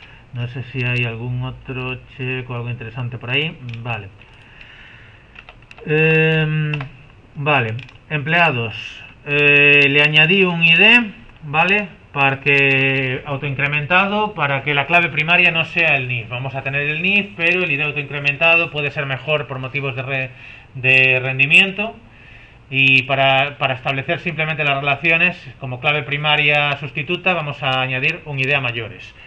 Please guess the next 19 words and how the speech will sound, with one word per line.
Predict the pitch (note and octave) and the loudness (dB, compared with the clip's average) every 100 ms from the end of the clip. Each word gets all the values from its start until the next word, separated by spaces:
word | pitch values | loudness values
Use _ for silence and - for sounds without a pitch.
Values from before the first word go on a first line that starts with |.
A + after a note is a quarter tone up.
| - | -6
para | C3 B2 | -4 -2
poder | C#3 D3 | -2 -2
ponerle | D#3 D#3+ E3 | 0 0 0
el | |
autoincremento. | D#3+ D3 C3 B2+ B2 A2+ A2 F#2+ - - - - | 0 0 -2 -2 -2 -4 -8 -16 -18 -18 -18 -12
De | C#3+ | -4
manera | C#3+ E3+ G3+ G#3 | 0 4 4 4
que | G3 | 0
el | F3+ | 0
nif, | F#3+ G3+ G3+ F#3 | 2 2 2 -4
en | C#3+ | -6
vez | D#3 | -4
de | D#3 | -4
ser | E3+ | -4
primary | E3 D#3 D#3 D3 | -2 2 2 2
key | E3+ | 2
ahora, | D#3 E3+ F#3 G#3+ | 4 4 2 0
es | E3+ B2 | -2 -4
unique. | B2 C3+ D3+ F2+ | -2 0 0 0